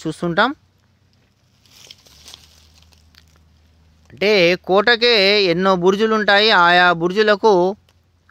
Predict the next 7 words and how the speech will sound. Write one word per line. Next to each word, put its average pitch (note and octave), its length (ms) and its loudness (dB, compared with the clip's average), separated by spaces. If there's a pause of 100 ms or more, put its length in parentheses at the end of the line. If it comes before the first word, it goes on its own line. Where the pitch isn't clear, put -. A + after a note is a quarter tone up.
(440)
ఇద్దరేసి G#3 540 0 (240)
ముగ్గురేసి G3 540 0 (380)
సైనికులు F#3+ 540 0 (380)
ని-, C#3+ 220 -12
నిత్యం G#3 420 -4 (200)
పహారా F#3 460 0 (540)
కాసేవారు. E3+ 680 0